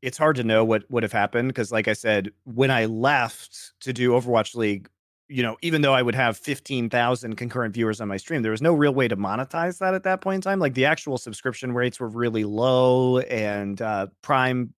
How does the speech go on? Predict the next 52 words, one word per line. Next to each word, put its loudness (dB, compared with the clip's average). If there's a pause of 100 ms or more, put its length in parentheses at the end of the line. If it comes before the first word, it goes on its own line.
(120)
Prime 2
hadn't -2
given 0
the -6
free -6
subs -2
yet, 2
which -8
drives -2
a -14
lot -4
of -8
people's -10
income. 0 (380)
You -2
know, 0
it -2
was -2
difficult -2
to -8
sell -8
sponsors -2
against -4
streams -4
like -2
that. 4
I -2
couldn't -4
sign -4
to -4
a -6
team. -4
There 0
were 0
all, 0
there 4
were 6
all 4
these -2
factors, -4
right? 0 (340)
So 0
had 0
I 4
known 4
and -2
just -10
kept 0
on 2
being -2
a -8
streamer, -4